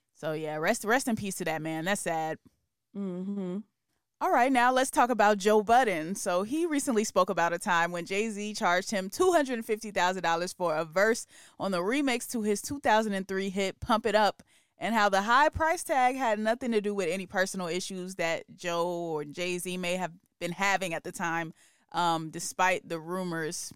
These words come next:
Speaker 1: that kind of would s-, well, it, it looks like it would be otherwise, but Joe says that it wasn't due to any personal issues.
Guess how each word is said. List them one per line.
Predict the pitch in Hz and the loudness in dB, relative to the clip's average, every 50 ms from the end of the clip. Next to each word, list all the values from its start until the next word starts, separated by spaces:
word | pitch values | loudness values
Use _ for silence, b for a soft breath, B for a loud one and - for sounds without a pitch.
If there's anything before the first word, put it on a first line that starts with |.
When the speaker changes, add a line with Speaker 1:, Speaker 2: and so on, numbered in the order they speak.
| _ _ _ | _ _ _
Speaker 1:
that | - 147 147 139 131 | -10 -6 -6 -6 -6
kind | - 196 165 156 156 | -4 -4 -4 -4 -4
of | 151 151 147 - _ _ _ _ | -6 -8 -10 -14 _ _ _ _
would | 175 170 160 156 - | -10 -10 -8 -8 -8
s-, | - - _ _ _ _ _ _ _ _ 156 | -10 -10 _ _ _ _ _ _ _ _ -6
well, | 202 202 - - | -6 -4 -2 0
it, | - 214 127 147 | 0 2 4 4
it | 208 233 | 4 4
looks | 254 339 381 - - | 4 2 2 4 4
like | 262 214 214 - | 2 2 2 2
it | 208 190 | 0 0
would | 180 190 185 - - | -2 -4 -6 -8 -8
be | 170 220 214 202 - | -6 -4 0 2 4
otherwise, | 196 208 214 214 208 208 196 196 190 190 196 208 - B B B B B | 4 4 4 4 4 4 4 4 4 2 0 0 -4 B B B B B
but | - 180 | -8 -4
Joe | 170 196 202 208 208 | 0 2 2 2 2
says | 208 220 196 180 180 175 | 2 2 2 2 2 2
that | 180 170 165 165 | 0 0 2 2
it | 165 160 165 | 0 0 0
wasn't | 165 180 180 180 160 170 156 143 | 0 0 0 0 -2 -4 -8 -6
due | 170 180 180 170 | -6 -6 -6 -6
to | - 190 | -6 -6
any | 165 170 165 160 | -4 -4 -4 -4
personal | - - 175 170 170 - - 156 156 156 156 - | -4 -2 -2 -2 -2 -2 -4 -4 -4 -4 -4 -4
issues. | - 175 165 - - - - 135 - - - - - | -6 -6 -8 -8 -8 -10 -10 -12 -12 -12 -12 -12 -14